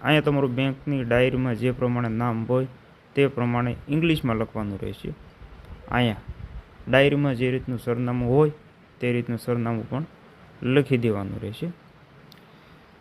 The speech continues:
તો નીચે વધશું તો જમીનની વિગત, અહીંયા તમારે જે પસંદ કરો તેમાં જે પહેલા નંબર ઉપર છે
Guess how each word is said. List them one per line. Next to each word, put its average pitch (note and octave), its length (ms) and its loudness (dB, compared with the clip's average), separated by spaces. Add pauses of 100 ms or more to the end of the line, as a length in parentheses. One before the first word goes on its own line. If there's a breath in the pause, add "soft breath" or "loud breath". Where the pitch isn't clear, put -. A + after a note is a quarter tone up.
(960)
તો D#3 100 6 (680)
નીચે D#3 280 2
વધશું D3 400 0 (240)
તો - 80 -6 (180)
જમીનની C#3+ 640 2
વિગત, B2+ 280 2 (1500)
અહીંયા D3 260 4
તમારે G#2+ 300 -4 (200)
જે C3+ 80 -4 (120)
પસંદ D#3+ 360 0
કરો C#3+ 160 2 (560)
તેમાં C3+ 260 0
જે C3 60 -4 (180)
પહેલા D3 320 6
નંબર C3 300 0
ઉપર A#2+ 260 -6
છે C3+ 100 -6